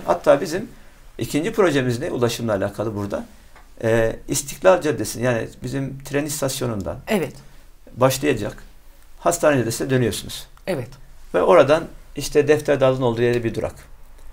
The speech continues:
Speaker 1: Sonra Kuruçeşme'ye varıyorsunuz. Kuruçeşme'den Havuzlar Caddesi var solda.
Speaker 2: Evet.
Speaker 1: Sol taraftan devam ediyorsunuz. Akbelen Bulvarı'na bağlıyorsunuz.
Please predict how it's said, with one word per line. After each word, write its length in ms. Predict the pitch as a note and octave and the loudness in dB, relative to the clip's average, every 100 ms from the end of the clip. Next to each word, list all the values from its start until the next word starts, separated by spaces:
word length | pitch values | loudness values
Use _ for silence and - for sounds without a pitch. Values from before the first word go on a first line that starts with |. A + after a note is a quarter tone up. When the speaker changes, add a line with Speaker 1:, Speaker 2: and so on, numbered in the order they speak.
| - | -16
Speaker 1:
Sonra 420 | - D3 C3 D3+ - - | -2 2 4 2 -2 -12
Kuruçeşme'ye 500 | - D3 C3 - B2 | -6 -2 -2 0 2
varıyorsunuz. 460 | A2 G2 F#2+ - B2+ | 2 2 -2 -6 -6
Kuruçeşme'den 560 | C3+ C3 B2 - C3 C3+ | -6 -4 -6 -2 -4 -2
Havuzlar 400 | A#2 A#2 A#2 A#2+ | -2 0 0 0
Caddesi 340 | - G#2+ - | -2 -4 -4
var 80 | F#2 | -6
solda. 360 | - D#2+ D2 - - F#3+ | -6 -8 -8 -12 -8 -6
Speaker 2:
Evet. 240 | C3+ C3 | -6 -4
Speaker 1:
Sol 180 | F3+ - | -4 -2
taraftan 380 | C#3 B2 B2 A#2+ | -2 0 0 2
devam 240 | E3 D3+ | 2 4
ediyorsunuz. 400 | B2+ B2+ B2+ D#3 | 0 0 -4 -2
Akbelen 440 | - - C3 C#3 | -2 0 0 0
Bulvarı'na 360 | B2+ A2 B2+ D3+ | 0 0 -2 0
bağlıyorsunuz. 600 | A#2+ A2+ F#2 - - - | 0 0 -2 -8 -14 -16